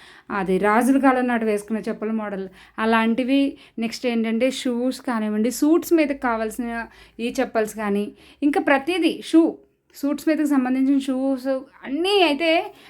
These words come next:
వీళ్ళ దగ్గర ఎప్పుడూ ఫుల్గానే ఉంటుందంటండి స్టాక్. ఫెస్టివల్ అనే కాదండి, మేము ప్రతి ఐటెంని ఏది నీడ్ అని ఉంచుకోము షాప్లో.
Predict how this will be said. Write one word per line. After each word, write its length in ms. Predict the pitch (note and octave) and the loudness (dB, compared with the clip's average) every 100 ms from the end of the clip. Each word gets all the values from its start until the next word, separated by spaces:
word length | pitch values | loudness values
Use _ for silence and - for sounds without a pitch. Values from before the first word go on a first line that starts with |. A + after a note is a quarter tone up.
| - | -6
వీళ్ళ 160 | B3 | -2
దగ్గర 300 | B3 B3 C4+ C#4+ C4+ C4+ - _ - | 2 4 4 4 2 -2 -12 _ -10
ఎప్పుడూ 460 | A3+ - - G4 A#4 | -10 -4 2 4 4
ఫుల్గానే 460 | G4 D4+ D#4 F4 F#4 | 2 0 4 6 6
ఉంటుందంటండి 640 | D4+ C4 A#3+ A3+ A3 A3 | 6 4 0 -2 -2 -4
స్టాక్. 400 | A3+ A3 G#3 G#3 F#4+ - - _ | -4 -4 -6 -6 -8 -8 -20 _
ఫెస్టివల్ 440 | A3 G#3+ D4+ D#4+ D#4 | -10 -2 2 4 4
అనే 180 | C#4 | 2
కాదండి, 500 | C4 A3 G3 G3+ A#3 F4 | -2 -4 -6 -4 2 4
మేము 260 | E4 D4+ D4 | 6 4 0
ప్రతి 460 | C4 A#3 - C#4 D4 C4 - _ _ - | -2 -4 -2 2 2 0 -6 _ _ -4
ఐటెంని 520 | A#3 B3 C#4+ C#4+ D4 C#4 | 0 2 2 4 4 4
ఏది 260 | B3 B3 D4+ C4+ | 2 2 6 6
నీడ్ 420 | B3 C4+ C#4+ C#4 - - | 4 2 4 2 0 -4
అని 200 | C4+ D#4 C4+ | 0 2 2
ఉంచుకోము 560 | A#3+ A#3+ C#4 C#4+ C4 C#4+ | -2 -4 -2 0 2 0
షాప్లో. 480 | C4 G#3 G#3 G3+ | 0 -4 -4 -4